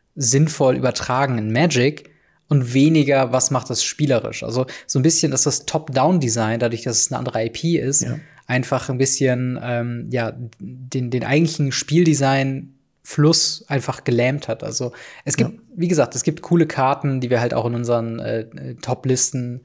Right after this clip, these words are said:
Speaker 1: quasi mal aufgeführt haben, wo ich immer noch hinterstehen würde und sagen würde, „Okay, das sind auch nach wie vor coole Karten“, aber ich, ich sehe deinen Punkt, ähm,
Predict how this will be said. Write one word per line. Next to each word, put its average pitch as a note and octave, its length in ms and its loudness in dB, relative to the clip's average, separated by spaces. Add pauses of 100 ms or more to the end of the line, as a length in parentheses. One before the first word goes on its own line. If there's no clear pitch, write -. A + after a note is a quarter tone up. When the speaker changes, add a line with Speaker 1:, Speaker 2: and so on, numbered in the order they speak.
(220)
Speaker 1:
quasi A2+ 240 0
mal A2 60 0
aufgeführt - 520 0
haben, B2 180 0
wo A#2+ 40 -2
ich - 80 -4
immer G3 100 4
noch D3 100 2
hinterstehen D3 480 2
würde C3+ 160 0
und B2+ 60 -4
sagen A#2+ 240 0
würde, B2 140 -4
„Okay, E3 340 2 (220)
das A#2+ 140 -2
sind B2+ 80 -4
auch A#2 120 -2
nach A2+ 160 -4
wie A2 60 -6
vor D#3 240 0
coole B2+ 240 -2
Karten“, A#2+ 320 0
aber A#2+ 140 2
ich, A#2+ 120 0 (240)
ich - 180 -2
sehe E3 220 6
deinen C#3 220 2
Punkt, D3+ 420 0
ähm, B2+ 540 -2